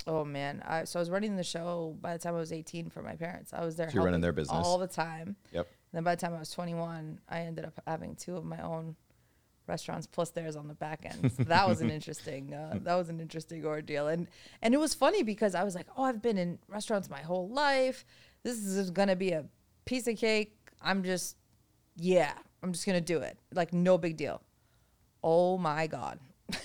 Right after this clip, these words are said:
Speaker 1: Like, the lessons when you're the actual owner at that point is so different, because at that point I thought I could rule the world,
Speaker 2: Right,
Speaker 1: right? I'm like,
Speaker 2: right.
Speaker 1: "I've done this before." And then I get into it and I'm like, "Oh my God, this is a whole nother concept. It's a whole nother thing. Like, what am I doing?"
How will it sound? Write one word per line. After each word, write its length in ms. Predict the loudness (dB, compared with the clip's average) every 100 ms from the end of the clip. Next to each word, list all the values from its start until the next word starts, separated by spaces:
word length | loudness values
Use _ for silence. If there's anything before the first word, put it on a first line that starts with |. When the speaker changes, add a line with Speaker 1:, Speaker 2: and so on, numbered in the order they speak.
| -2 12
Speaker 1:
Like, 560 | 12 12 4 -4 -4 -14 -16 -10
the 160 | 6 6
lessons 800 | 8 6 6 4 6 6 4 0 -10 2
when 180 | 4 6
you're 120 | 6
the 160 | 4 2
actual 500 | 4 4 4 4 4 4
owner 240 | 4 6
at 220 | 4 4
that 200 | 2 -2
point 380 | 0 2 2 0 -8 -20 _ _
is 240 | 4 4 2
so 600 | -2 -4 2 8 10 10
different, 480 | 8 4 2 -2 0
because 240 | 2 2
at 160 | 2 2
that 160 | 2
point 180 | 2 0
I 60 | 0
thought 160 | 0
I 80 | 0
could 180 | -2 -4
rule 180 | -2 -2
the 80 |
world, 380 | -4 -8 -10 -8 2
Speaker 2:
Right, 140 | 4
Speaker 1:
right? 180 | 4 2
I'm 80 | 0
like, 80 | 4
Speaker 2:
right. 120 | 4
Speaker 1:
"I've 140 | 4 -2
done 220 | -4 0
this 200 | -2 -2
before." 320 | -6 -2 -4
And 100 | -2
then 80 | -4
I 60 | -2
get 140 | -2
into 180 | -4 -6
it 60 | -8
and 80 |
I'm 140 | -10 -10
like, 200 | -12 -14 -12
"Oh 80 | -10
my 220 | -10 -12
God, 140 | -12
this 100 | -12
is 40 | -12
a 40 |
whole 140 | -12 -10
nother 200 | -12 -12
concept. 440 | -10 -10 -10 -12
It's 100 | -14
a 40 | -12
whole 140 | -10
nother 160 | -10 -12
thing. 460 | -8 -6 -4 -6
Like, 180 | -8 -8
what 80 | -6
am 100 | -6
I 60 |
doing?" 500 | -6 -6 -4 -2 -2